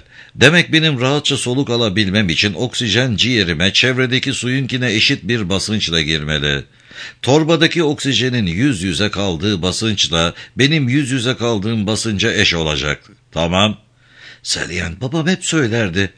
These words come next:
Önemli olan kafayı çalıştırmak." diye takdir etti onu. "Bu iki haznedeki kimyasal maddeler su buharıyla karbondioksidi benim soluk verdiğim havadan temizliyor.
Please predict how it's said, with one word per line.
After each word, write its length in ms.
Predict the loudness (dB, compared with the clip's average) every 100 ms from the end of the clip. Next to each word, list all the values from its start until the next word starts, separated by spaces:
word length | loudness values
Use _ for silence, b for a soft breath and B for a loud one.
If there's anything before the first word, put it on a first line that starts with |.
| _
Önemli 380 | 0 2 2 2
olan 260 | 0 -2 -2
kafayı 380 | -4 0 0 2
çalıştırmak." 760 | 0 0 -2 -2 -2 -2 -2
diye 180 | -2 0
takdir 440 | -2 -2 -2 2
etti 280 | 0 0 -2
onu. 380 | -2 0 -4 -6 _ _ B B B B B B B B
"Bu 180 | 0 2
iki 260 | 2 2 4
haznedeki 600 | 4 4 2 2 0 0
kimyasal 680 | 0 0 2 2 2 2 2
maddeler 540 | 0 2 0 2 0
su 280 | 0 -2 0
buharıyla 560 | 0 2 2 0 0
karbondioksidi 1120 | 0 0 0 0 0 0 0 0 -2 0 0 2
benim 240 | 0 0
soluk 420 | -2 0 -2 0
verdiğim 420 | 0 0 0 0
havadan 460 | 2 2 2 2 0
temizliyor. 720 | 0 0 -2 0 -2 -2